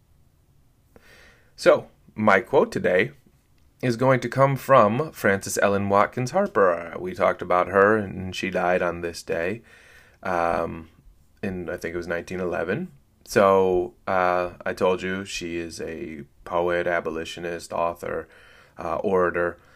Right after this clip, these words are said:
Um, and her quote goes like this. "We are all bound up together in one great bundle of humanity,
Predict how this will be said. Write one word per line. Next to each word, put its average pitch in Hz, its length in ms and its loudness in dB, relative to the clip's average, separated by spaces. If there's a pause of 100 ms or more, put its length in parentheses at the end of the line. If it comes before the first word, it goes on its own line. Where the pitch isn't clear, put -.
(840)
Um, 90 520 0 (580)
and 101 240 0
her 123 220 2
quote 107 460 6 (340)
goes 95 340 2
like 87 300 -4
this. - 340 -12 (1900)
"We 104 200 2
are 101 140 8
all 127 180 8
bound 127 360 0
up 123 160 -2
together 90 580 0 (260)
in 90 200 -6
one 107 240 4
great 110 320 0
bundle 101 320 4
of 95 140 0
humanity, 87 640 -4